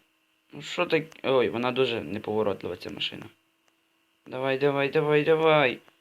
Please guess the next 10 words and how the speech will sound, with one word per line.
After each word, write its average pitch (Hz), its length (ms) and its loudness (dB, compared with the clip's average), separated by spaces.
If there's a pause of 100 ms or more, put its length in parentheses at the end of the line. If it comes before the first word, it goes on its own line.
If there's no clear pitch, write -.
(300)
Я 139 80 -6
мушу 165 360 0
їх 151 100 0
всіх 147 260 0
зуть. 135 400 0 (180)
Це - 140 -14
на 156 120 0
відео. 151 600 4 (1500)
Ні! 494 560 4 (480)
Куда? 185 720 8